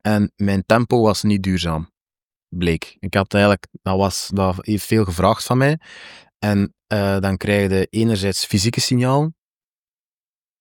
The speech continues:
moe zijn, wat uitgeblust zijn, eh, ja, op hun adem getrapt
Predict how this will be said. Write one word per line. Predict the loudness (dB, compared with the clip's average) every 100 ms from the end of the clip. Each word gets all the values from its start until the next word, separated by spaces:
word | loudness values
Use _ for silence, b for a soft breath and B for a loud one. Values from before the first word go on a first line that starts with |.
| _
moe | -4 0 0
zijn, | 0 0 0 -2 -6 _
wat | -10 -4 -2
uitgeblust | -2 -2 -2 -2 -2
zijn, | -4 -2 -2 -4 b b b -10
eh, | -4 -2 0 -2 -4 _ b
ja, | -8 -6
op | -6 -2
hun | 0 2
adem | 4 4
getrapt | 2 0 -2 -2 -16